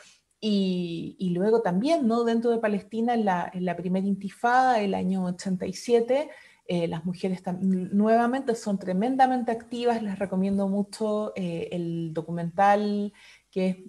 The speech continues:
entre documental y película de animación de, de Las dieciocho más buscadas, ¿no? Ahí se, se cuenta un poco más de eso, y luego las mujeres han seguido activas en la, en la política palestina, ¿no? En el, en el contexto de la O L P y del Consejo Legislativo, ahí tenemos a, a Khalida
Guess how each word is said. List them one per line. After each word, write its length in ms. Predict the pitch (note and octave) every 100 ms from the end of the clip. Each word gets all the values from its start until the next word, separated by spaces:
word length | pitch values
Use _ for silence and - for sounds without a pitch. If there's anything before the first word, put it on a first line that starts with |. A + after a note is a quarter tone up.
| -
entre 280 | F#3+ F3+
documental 640 | F3+ F3 F3+ F3+ F3+ G#3 A3
y 140 | G#3
película 520 | F#3+ G3 F#3+ G3 G3+ F#3+
de 60 |
animación 720 | F#3+ F#3+ F#3 - - A#3+ C4+
de, 420 | A#3+ G#3+ G3 F#3 -
de 320 | F3+ F3+ F3 E3+
Las 200 | F3 F3
dieciocho 500 | F#3 F#3 G3+ G3+ -
más 160 | G3+ G3
buscadas, 800 | G3 - - C4+ B3 A#3+ A#3+
¿no? 240 | G#3+ F#3+ G3+
Ahí 160 | G3
se, 320 | G3 - G#3+ G#3 - - - _
se 160 | -
cuenta 280 | G3 G3+ G#3
un 60 | G#3+
poco 220 | A3 G#3+
más 200 | G#3 F#3+
de 80 | A3
eso, 200 | C#4 G4
y 60 |
luego 180 | F#4+ C4
las 180 | B3 A#3+
mujeres 500 | A3 G3 A#3+ A#3 A#3+
han 120 | B3
seguido 400 | G#3+ G#3+ G3 A#3+
activas 480 | A#3+ A#3+ C#4 D#4+ D4
en 140 | C4 A3
la, 220 | F#3+ G3
en 120 | F#3
la 120 | F3+
política 380 | E3+ F#3 G3 G3+
palestina, 580 | F#3 F3 F3+ - E4 F3+
¿no? 240 | E3 G#3+ C4 - - - - _
En 160 | F#3+
el, 160 | F3+ F3+
en 120 | F3+
el 100 | F#3
contexto 560 | F3+ F#3 F3+ F#3+ - F#3+
de 80 | F3+
la 160 | F3
O 60 | F3
L 160 | F3 F3+
P 320 | A#3 C#4 C4+
y 60 | A#3
del 160 | G3+
Consejo 400 | - F3+ F#3+ F#3
Legislativo, 720 | F3 F3 E3+ F3 F3 B3+ C4+ B3+
ahí 140 | G#3
tenemos 420 | - F#3 F#3 F#3
a, 220 | F3 E3+ E3
a 180 | E3+
Khalida 400 | E3 F#3 F3+ F3+